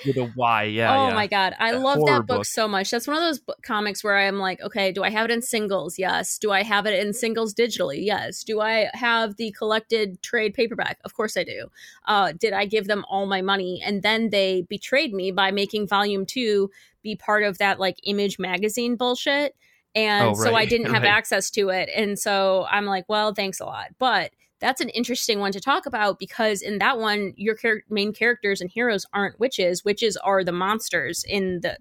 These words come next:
Speaker 2: they're, like, the scary thing out to get you. And I think that is a completely different idea of witches in comics, but I really like those stories too, of, like,
Speaker 1: Sure.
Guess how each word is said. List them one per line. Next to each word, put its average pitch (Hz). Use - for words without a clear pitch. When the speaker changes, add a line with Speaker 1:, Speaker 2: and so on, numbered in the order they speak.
Speaker 2:
they're, 202
like, 190
the 196
scary 208
thing 190
out 180
to 185
get 240
you. 156
And 196
I 208
think 208
that 208
is 208
a 165
completely 190
different 196
idea 196
of 185
witches 180
in 170
comics, 226
but 190
I 185
really 185
like 180
those 196
stories 165
too, 156
of, 190
like, 190
Speaker 1:
Sure. 107